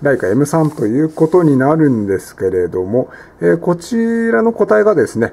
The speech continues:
まあ、あらかじめ言っときますとですね、えー、通常はダブルストロークの個体のはずなんですけれども、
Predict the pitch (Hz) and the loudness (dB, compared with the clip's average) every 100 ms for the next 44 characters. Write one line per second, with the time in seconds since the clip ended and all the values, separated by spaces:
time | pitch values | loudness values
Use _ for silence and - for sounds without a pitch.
0 | - 131 180 202 196 196 180 185 180 185 | -2 0 0 0 2 2 2 0 0 -2
1 | 170 120 85 - 92 82 - - - - | -4 -10 -10 -10 -10 -10 -18 -20 -14 -2
2 | 120 113 113 120 - 247 254 240 233 - | 2 4 4 2 0 2 4 4 0 -6
3 | - _ 170 175 233 233 247 220 - - | -20 _ -2 0 0 0 0 0 -2 -10
4 | - - - - 143 147 - - 143 135 | -12 -20 -20 -10 -4 -4 -2 0 0 0
5 | 131 139 113 90 - 87 - 107 | -2 0 -2 -4 -8 -10 -6 -6